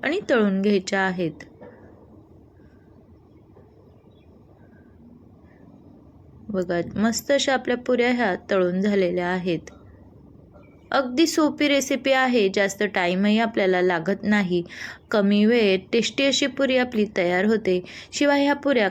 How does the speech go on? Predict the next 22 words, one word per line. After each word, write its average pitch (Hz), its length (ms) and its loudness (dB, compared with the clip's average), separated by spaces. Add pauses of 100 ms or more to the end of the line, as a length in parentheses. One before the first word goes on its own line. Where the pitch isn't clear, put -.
खायलाही 214 460 0
खूप - 340 -4
छान 254 220 0
लागतात 262 580 -4
आणि 226 140 2
हेल्दी 240 380 2
पण 202 260 -2
असतात, 185 360 -2 (340)
कारण 233 280 2
आपण 262 260 -2
यामध्ये 269 420 0
गव्हाचं 196 460 0
पिठाचा 247 460 0
वापर 240 420 0
केलेला 240 340 0
असतो 220 460 -2 (280)
आणि 233 160 2
गुळही 226 640 2
आपल्या 202 280 -2
शरीरासाठी 208 680 0
पौष्टिक 196 540 0
असतो. 185 380 0